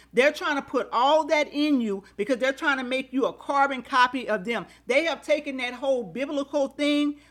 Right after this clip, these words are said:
of made in his image and his likeness to a whole new level. And there are people out here who will totally recreate your ass. You won't even recognize yourself.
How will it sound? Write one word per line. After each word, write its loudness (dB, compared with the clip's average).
of 4
made 2
in -4
his -2
image 0
and -4
his -4
likeness 2
to -8
a -2
whole 2
new 0
level. 0
And -6
there -2
are -4
people -6
out 0
here -6
who -14
will -6
totally -6
recreate -4
your 0
ass. -2
You 2
won't 4
even 0
recognize 0
yourself. -6